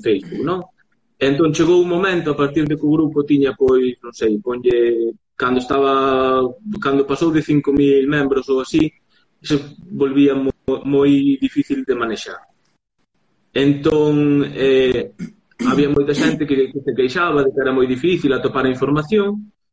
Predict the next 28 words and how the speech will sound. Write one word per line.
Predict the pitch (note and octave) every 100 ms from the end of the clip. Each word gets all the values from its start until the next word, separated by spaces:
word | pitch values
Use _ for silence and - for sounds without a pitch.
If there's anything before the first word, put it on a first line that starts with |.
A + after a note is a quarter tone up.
| _ _ _
entón | - A#2+ A#2+ A#2
digo, | A2+ G#2 G2 - - - _
"Porra | - C3+
que | C3+
se | C3
me | B2+
ocorra | B2 A#2+ G#2+
algo". | G2+ G2 - _ _ _ _ _ _ _ _ _ _ _ _ -
E | B2
o | A#2
que | A#2+
se |
me | B2+
ocorreu, | B2+ C#3+ D3
ocorreu | C3 C3 C#3+ C#3
nun | C3+
primeiro | C#3 C#3+ D3
momento | D3 E3 G3 F#3
foi | F3 D#3
crear | C#3+ C#3+
unha | C#3+ C#3
canle | - C#3+
de | C#3+ D3
Telegram. | G#3 G3+ F#3 F3 F3+ _ _ _ -
Nesa | C#3 C#3+
canle | C#3+ C#3
de | C#3 C#3+
Telegram, | F3 C#3 A#2+ G#2+